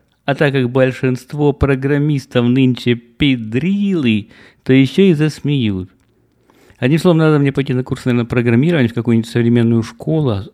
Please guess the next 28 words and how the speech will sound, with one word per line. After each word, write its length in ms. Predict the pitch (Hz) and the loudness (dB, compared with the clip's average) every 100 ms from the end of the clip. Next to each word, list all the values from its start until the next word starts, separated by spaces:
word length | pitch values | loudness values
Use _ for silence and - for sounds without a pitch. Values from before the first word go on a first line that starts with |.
| _ | _
где-нибудь 500 | 113 110 110 110 107 | -6 -2 0 0 -2
в 100 | 110 | 0
офшорном 680 | 117 117 - 127 120 107 107 | -2 -2 -4 -2 -2 -2 -2
месте, 580 | 117 180 208 - 95 90 _ _ - - | -2 -4 -6 -10 -14 -14 _ _ -20 -20
чтобы 240 | - - 117 | -10 -4 0
меня 180 | 123 160 | 0 0
научили, 360 | 143 127 170 | -2 -2 -4
как 260 | 147 156 156 | -4 -6 -4
правильно 340 | 143 143 139 | -4 -2 -4
писать 400 | 127 - 120 - | -6 -6 -6 -8
код 340 | - 165 165 131 | -4 0 2 0
и 60 | |
как 240 | 120 131 123 | -2 -2 -4
вообще 460 | 117 - 120 120 | -8 -4 -4 -4
пользоваться 640 | 127 - 120 117 113 110 107 | -8 -4 0 0 -2 -4 -6
всеми 360 | - 123 110 | -4 -2 -2
фреймворками. 920 | 98 107 107 110 156 170 - 143 135 135 _ _ _ _ _ _ - | -4 -6 -4 -4 -4 -4 -4 -4 -6 -8 _ _ _ _ _ _ -6
И 140 | 117 | -4
писать 340 | 120 120 131 131 | -4 -2 -2 0
так, 220 | 170 160 | -2 -2
чтобы, 260 | - 120 | -4 -2
главное, 360 | 113 135 139 139 | 0 0 2 0
его 180 | 127 131 | 0 -2
понял 640 | - - 135 107 98 90 - _ _ | -4 0 0 2 -2 -8 -16 _ _
следующий 640 | - 127 131 117 113 117 | -6 0 2 2 0 -4
человек, 320 | 117 143 156 | -2 0 0
который 280 | 127 123 113 | -4 -2 -2
зайдет 460 | 110 117 123 120 | -2 -2 -2 -4